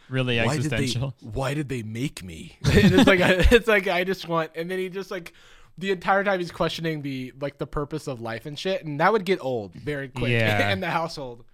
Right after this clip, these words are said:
Speaker 1: Yeah,
Speaker 2: He'd
Speaker 1: it's
Speaker 2: be
Speaker 1: like,
Speaker 2: like,
Speaker 1: I
Speaker 2: "Hey,
Speaker 1: get over it, man."
Speaker 2: do you wanna watch New Girl? And it's like, "Why should we watch
Speaker 1: Why?
Speaker 2: anything?" <laughs>
Speaker 1: Yeah.
Speaker 2: Yeah.
Speaker 1: Why do we do anything?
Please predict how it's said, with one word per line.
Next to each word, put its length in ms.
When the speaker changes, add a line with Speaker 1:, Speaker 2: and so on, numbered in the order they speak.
Speaker 1:
Yeah, 220
Speaker 2:
He'd 80
Speaker 1:
it's 60
Speaker 2:
be 40
Speaker 1:
like, 180
Speaker 2:
like, 80
Speaker 1:
I 60
Speaker 2:
"Hey, 40
Speaker 1:
get 120
over 240
it, 80
man." 420
Speaker 2:
do 120
you 80
wanna 160
watch 260
New 240
Girl? 340
And 100
it's 140
like, 280
"Why 380
should 200
we 100
watch 140
Speaker 1:
Why? 120
Speaker 2:
anything?" 420
<laughs> 40
Speaker 1:
Yeah. 560
Speaker 2:
Yeah. 20
Speaker 1:
Why 160
do 80
we 100
do 200
anything? 560